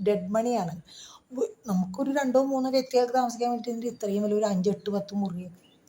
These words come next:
ഒരാൾ പോലും ആ വീട്ടിൽ താമസിക്കാനുണ്ടാവില്ല. പിന്നെ ആ വീടൊന്ന് പെയിന്റ് ചെയ്യണമെങ്കിൽ എത്ര രൂപ ചിലവ് വരും? അതാരാ ചെയ്യുന്നേ? ഇല്ല. വെറുതെ പൊടി പിടിച്ച് ഇത്രയും നമ്മുടെ ജീവിതത്തിൽ മുഴുവനും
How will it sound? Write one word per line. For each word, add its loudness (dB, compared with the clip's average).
ഒരാൾ 4
പോലും 4
ആ 4
വീട്ടിൽ -2
താമസിക്കാനുണ്ടാവില്ല. -4
പിന്നെ 4
ആ 2
വീടൊന്ന് 2
പെയിന്റ് 2
ചെയ്യണമെങ്കിൽ 0
എത്ര 0
രൂപ 0
ചിലവ് -4
വരും? -6
അതാരാ 0
ചെയ്യുന്നേ? -4
ഇല്ല. -12
വെറുതെ -2
പൊടി -4
പിടിച്ച് -12
ഇത്രയും -2
നമ്മുടെ -2
ജീവിതത്തിൽ -6
മുഴുവനും -4